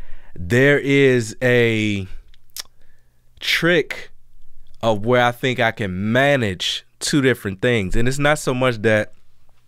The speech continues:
you know, like, it's just some, some wild, I'm trying to balance something wild with something, uh, you know, sensible. But what it is, is, uh, something semi-wild can become something wild if it, if it goes unchecked.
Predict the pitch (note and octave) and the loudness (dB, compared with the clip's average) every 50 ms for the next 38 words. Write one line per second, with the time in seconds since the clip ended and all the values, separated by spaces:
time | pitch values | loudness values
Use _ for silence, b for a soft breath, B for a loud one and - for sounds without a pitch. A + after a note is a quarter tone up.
0 | - - - - - - - B B B B B B B B G#2+ A#2+ B2 A#2+ A#2 | -20 -20 -20 -20 -20 -20 -20 B B B B B B B B 0 2 4 4 4
1 | A2+ A2+ A2 G2+ G#2+ A2 G#2+ A2 A2+ G#2+ - B2+ A2+ A2 G#2+ - - - A2+ G#2 | 4 4 2 2 0 -2 -2 -2 -2 0 0 0 0 0 -2 -4 -4 -2 -2 -2
2 | F#2+ F2+ G#2 A2+ A#2+ A#2 A#2 A2+ A2+ A2+ E2+ A2 A2 - B2+ A#2+ A2 G#2 G2 D#2+ | -2 -2 0 2 2 2 2 0 0 -2 -4 -8 -6 -4 -2 -2 -2 -2 -4 -6
3 | E2+ F2+ G2 A2+ A2+ A#2 A2 G2+ - - A2+ G#2 - G#2 F#2 F2 E2+ F2 G2+ A2+ | -6 -2 0 2 2 2 0 -2 -2 -2 -2 -2 -2 -4 -4 -2 -2 0 0 0
4 | A#2 A#2 A#2 A2+ A2 G#2+ G#2+ G#2 F#2+ G2 G2 F#2+ - - A#2 G#2+ G#2+ - G#2 F#2+ | 0 0 0 0 -2 -2 -4 -4 -4 -4 -6 -6 -4 -4 -2 -2 -2 -2 -2 -4
5 | F#2 F#2 - b b b b b b b b b b - G2 G#2 G2 G2 F#2+ F2+ | -4 -4 -6 b b b b b b b b b b -2 0 0 2 0 0 -2
6 | F2 E2+ D#2 C#2+ - - G#2 A2 G#2 F#2+ F2+ F2 D#2+ - - - C3+ B2+ A#2 - | -4 -6 -6 -8 -6 -4 -2 -2 0 0 -2 -2 -4 -4 -2 0 0 0 0 0
7 | B2 G#2+ F#2+ G2 F#2 F2 E2+ - b b b b b b b - A2+ A#2 A2+ B2+ | -2 -2 -2 -2 -2 -2 -6 -10 b b b b b b b 0 2 2 4 4
8 | B2+ B2 A#2 A#2 B2+ C3+ C3+ C3 B2+ A#2+ - - A2 A2 A2 G#2+ G#2 G#2 G2 F2+ | 2 2 4 4 4 6 6 4 4 0 -2 -2 0 0 2 2 2 2 0 -2
9 | - - - - - - - - - - - - - - - - G#2 G#2 F#2+ F#2 | -6 -10 -14 -16 -20 -20 -20 -20 -20 -20 -20 -20 -20 -14 -6 -2 0 0 0 0
10 | F#2 F2 - - - - - - - C3+ B2+ A#2+ - A#2 G#2+ G2+ G2 F#2 - - | -2 -4 -8 -14 -14 -10 -6 -2 0 2 2 2 2 0 0 0 -2 -4 -8 -14
11 | - - - - - - - - - - - - - - - - D3 C#3+ D3 C3+ | -16 -12 -8 -6 -6 -6 -6 -8 -12 -14 -12 -8 -8 -6 -2 0 2 2 4 4
12 | B2 A#2 A2+ G#2+ G2+ G#2+ G#2 G2+ G#2 G2+ G2 F#2+ - - A2+ G#2 G#2+ - - - | 2 2 2 0 2 2 2 2 2 0 0 -2 -2 -2 -2 -2 -2 -2 -2 0
13 | C#3+ C3+ C3+ A#2+ - - B2 G#2+ F#2 - G2+ F#2+ F#2 G2+ G2+ G2+ G2 G2 F#2+ G2+ | 0 0 0 0 0 0 0 0 0 -2 -2 0 0 0 0 2 0 0 0 -2
14 | F2+ F2+ G#2 G2 G2 G#2 - - G2+ G2 G2+ A2 F#2 F2 G#2+ A2 G#2+ G#2+ G#2+ F#2+ | -2 0 0 0 0 -2 -4 -4 -4 -2 -2 -2 -2 0 2 2 2 2 0 0
15 | G2+ G2+ F#2+ F2+ - - - A2+ F2 - - - - | -2 -4 -4 -2 -2 -2 0 0 -2 -2 -8 -16 -20